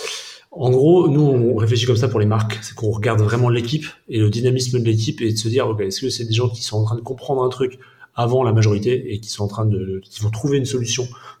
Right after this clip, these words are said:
pour, euh, que leur business et que leur marque se développe. Et là, sur les, sur les réseaux comme ça, les E A P, euh, on voit souvent que la démographie n'est pas la même par rapport à des gens qui vont créer des magasins plus, plus standardisés, euh, en bio, euh, notamment. Euh,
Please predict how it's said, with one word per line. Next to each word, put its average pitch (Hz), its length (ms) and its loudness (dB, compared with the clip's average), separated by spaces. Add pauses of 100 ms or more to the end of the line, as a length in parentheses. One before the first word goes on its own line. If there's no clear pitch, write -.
(100)
pour, 101 200 -2
euh, 98 160 0
que - 100 -8
leur 98 100 -2
business 107 420 0
et 101 60 -2
que - 60 -12
leur 95 120 -4
marque 101 220 -4
se - 100 -8
développe. 95 340 -6 (300)
Et - 40 -6
là, 117 100 0
sur 120 160 0
les, 101 200 2
sur - 160 -4
les 101 160 2
réseaux 113 320 2
comme 107 140 -2
ça, 131 140 -2
les 113 160 0
E 107 60 2
A 98 60 0
P, 131 300 -2 (280)
euh, 110 140 -10
on 117 100 -2
voit 113 160 2
souvent 123 280 -2
que - 80 -8
la 98 60 0
démographie 110 500 0
n'est 101 120 -4
pas 135 180 -6
la 113 100 2
même 135 320 0
par 101 160 -10
rapport 110 280 -8
à 101 60 -2
des 101 60 -4
gens 107 120 -4
qui 107 100 -8
vont 101 100 -6
créer 107 200 -8
des 107 80 0
magasins 101 360 -2
plus, 110 320 -4 (400)
plus 135 120 -6
standardisés, 113 720 0
euh, 98 380 -2
en 113 140 -2
bio, 117 400 4
euh, 95 160 -4
notamment. 104 560 -4
Euh, 95 120 -10